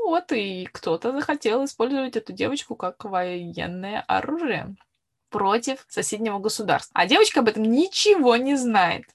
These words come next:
И вот тут, конечно, начинается всё самое-самое-самое интересное. Ну и там есть кот, её любимый, которого она берёт с собой в путешествие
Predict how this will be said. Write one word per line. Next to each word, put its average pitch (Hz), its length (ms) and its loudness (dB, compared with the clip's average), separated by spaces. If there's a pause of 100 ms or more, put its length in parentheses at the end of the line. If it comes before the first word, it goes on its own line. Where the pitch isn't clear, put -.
(160)
И 233 160 4
вот 190 240 0
тут, 311 220 0
конечно, 247 420 -8
начинается 214 500 2
всё - 180 -4
самое-самое-самое 196 1120 -2
интересное. - 720 -6 (280)
Ну 294 240 8
и 254 160 6
там 247 220 6
есть 285 300 6
кот, 180 380 4
её 202 340 2
любимый, 247 500 4
которого 214 420 4
она 202 160 2
берёт 220 320 4
с - 40 -6
собой 226 280 4 (360)
в 127 140 -16
путешествие 302 800 4